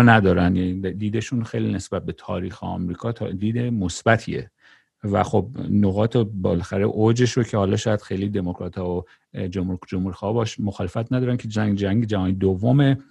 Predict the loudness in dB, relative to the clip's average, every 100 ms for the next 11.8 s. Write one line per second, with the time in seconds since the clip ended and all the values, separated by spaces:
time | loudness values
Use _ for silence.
0 | _ 2 6 6 8 6 8 6 6 6
1 | 6 6 6 6 6 4 4 2 6 6
2 | 8 6 -2 _ _ -12 0 4 6 6
3 | 4 2 4 6 6 4 2 2 -2 -4
4 | 2 2 2 0 -4 -2 0 4 4 2
5 | -6 _ 0 4 4 2 -2 -10 -10 -4
6 | -2 0 2 2 2 2 4 2 4 4
7 | 4 2 0 2 4 4 4 4 4 4
8 | 4 2 4 4 6 8 6 4 4 6
9 | 6 6 4 2 -10 -20 _ _ _ 6
10 | 10 10 8 6 6 6 6 8 8 8
11 | 8 8 8 8 6 4 2